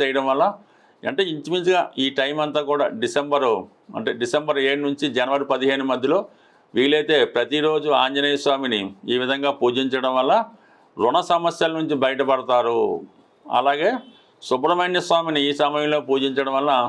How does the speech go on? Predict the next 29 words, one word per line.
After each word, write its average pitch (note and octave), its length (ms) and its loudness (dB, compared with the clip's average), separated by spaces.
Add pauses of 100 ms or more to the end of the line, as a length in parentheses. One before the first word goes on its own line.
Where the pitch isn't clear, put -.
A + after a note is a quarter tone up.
(140)
సంతానానికి E3+ 720 0 (100)
సంబంధించిన D3+ 520 0 (120)
సమస్యల C3+ 440 -2
నుంచి C3 260 -4
బయటపడడానికి B2 720 -2 (120)
చాలా B2 300 2
విలువగా A#2 360 0
ఉంటుంది. G2+ 240 -6 (180)
ఏదన్నా D#3+ 300 -2 (100)
ఒక D3 100 -2 (180)
గ్రహం C#3+ 260 0 (100)
బలంగా D3 320 0 (100)
ఉన్నప్పుడు C#3+ 340 -2 (640)
ఆ - 20 4 (140)
గ్రహానికి D3+ 560 0
మనం C#3 240 0
పరిహారం D3 440 0
చేసుకుంటే C#3 440 -2 (280)
ఆ - 20 4 (160)
గ్రహం D3 340 0
మనకి D3 260 -2
ఫలితాలు C#3+ 440 0
ఇవ్వడం C#3+ 320 -2
జరుగుతూ B2+ 340 0
ఉంటుంది. - 240 -6 (600)
అదే C#3+ 140 0 (120)
ఒక F3 100 -2 (140)
గ్రహం D#3+ 240 2 (100)
బలహీనంగా E3 520 2